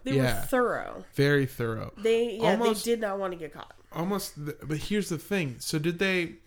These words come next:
Speaker 2: I don't know if this information is readily available, but did they, like, replace the sheets and try and make it look like not a break-in?
Speaker 1: No, no. It was, it was totally, everyone thought it was a break-in and that they'd been kidnapped and then there was just no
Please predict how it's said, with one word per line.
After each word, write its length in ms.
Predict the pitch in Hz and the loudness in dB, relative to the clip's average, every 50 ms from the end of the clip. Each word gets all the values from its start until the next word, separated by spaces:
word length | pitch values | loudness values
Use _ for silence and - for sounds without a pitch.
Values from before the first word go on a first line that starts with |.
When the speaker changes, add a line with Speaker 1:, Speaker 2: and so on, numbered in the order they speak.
| - - - - - - | -20 -20 -20 -20 -10 -4
Speaker 2:
I 80 | - 226 | -2 0
don't 120 | 240 214 | 2 4
know 80 | 180 151 | 4 4
if 120 | 135 127 - | 2 0 -2
this 180 | 131 127 - | -8 -6 -6
information 540 | 127 117 113 117 120 120 120 117 - 120 117 | -6 -6 -6 -6 -8 -8 -8 -8 -8 -8 -8
is 120 | 110 104 120 | -8 -8 -6
readily 380 | 120 117 117 110 107 104 85 | -6 -6 -6 -6 -6 -8 -8
available, 540 | 98 117 135 131 139 143 143 135 127 - - - | -8 -4 0 2 4 4 4 2 0 -6 -10 -10
but 120 | 123 123 | -10 -8
did 120 | - 135 131 | -6 -2 2
they, 120 | 143 135 | 4 4
like, 240 | 131 127 123 - 127 | 4 2 -2 -4 -6
replace 560 | 117 107 - - - 127 123 143 147 - - | -6 -2 0 0 2 2 0 0 -2 -2 -4
the 140 | - 170 160 | -4 -2 -2
sheets 540 | - - - 196 202 208 202 - - - - - | -2 -2 -2 -2 -4 -4 -6 -10 -14 -12 -8 -6
and 140 | 131 131 127 | -6 -6 -4
try 180 | - 143 135 | -2 -2 -2
and 160 | 135 131 131 | 0 0 0
make 180 | 131 131 131 131 | 0 -2 -2 -2
it 120 | 131 117 | -4 -2
look 180 | 123 131 135 131 | 0 -2 0 0
like 160 | 135 127 117 120 | -2 -4 -4 -4
not 400 | 113 117 117 120 131 135 - - | -6 -4 -2 0 0 0 0 -2
a 60 | 131 | -4
break-in? 600 | 131 127 127 135 143 - 170 170 180 185 196 - | -2 0 0 0 0 -2 -4 -6 -4 -6 -4 -2
Speaker 1:
No, 340 | 254 262 339 311 240 180 175 | 2 4 4 4 4 2 0
no. 460 | 202 226 226 202 160 135 123 160 - - | 0 2 2 2 2 0 -4 -8 -6 0
It 120 | - 233 | 2 2
was, 320 | 240 240 240 233 214 226 - - | 2 2 0 -2 -2 -6 -4 -4
it 80 | 233 | -2
was 220 | 240 226 220 214 220 | 0 0 -2 -4 -4
totally, 760 | - - - - 240 262 269 277 269 269 262 262 254 254 254 - - - - - - - - - - - | -6 -2 2 4 4 4 4 2 0 0 -2 -4 -4 -6 -6 -8 -10 -14 -16 -18 -20 -20 -20 -12 -2 2
everyone 340 | 214 233 233 254 254 247 | 2 2 4 4 2 0
thought 120 | 240 240 233 | 0 0 -2
it 40 | 226 | -2
was 100 | 220 220 | -4 -6
a 40 | 208 | -6
break-in 440 | 202 208 208 202 202 - 202 196 196 | -4 -2 -2 -2 -2 -2 -2 -2 -2
and 120 | 185 185 | -2 -2
that 120 | 175 175 | -4 -4
they'd 160 | - 190 190 196 | -4 -4 -4 -4
been 120 | 196 196 | -6 -6
kidnapped 440 | - 196 185 185 190 180 180 170 - | -6 -6 -6 -4 -2 -2 -2 -2 -4
and 100 | 170 170 | -6 -4
then 220 | 170 170 165 160 | -4 -4 -4 -4
there 100 | 165 165 | -6 -6
was 160 | 170 170 165 | -6 -8 -8
just 160 | - 165 - - | -10 -10 -10 -10
no 560 | 175 175 165 165 170 170 165 170 165 165 165 | -8 -8 -6 -6 -6 -6 -6 -6 -6 -8 -8